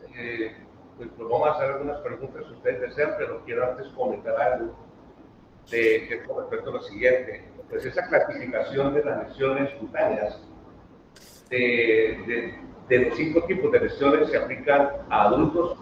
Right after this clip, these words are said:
y también a niños mayores de dieciséis años. Día a día se encuentran más artículos,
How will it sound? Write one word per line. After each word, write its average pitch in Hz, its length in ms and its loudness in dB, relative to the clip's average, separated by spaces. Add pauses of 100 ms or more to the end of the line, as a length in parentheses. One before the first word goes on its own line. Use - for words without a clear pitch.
y 160 160 2
también 131 580 6
a 127 100 4
niños 135 400 8
mayores 113 400 4 (500)
de 113 140 6
dieciséis - 500 -6
años. - 380 4 (1000)
Día 202 240 8
a 208 80 8
día - 520 6
se - 200 -6
encuentran 147 720 8 (220)
más - 520 8
artículos, - 760 -4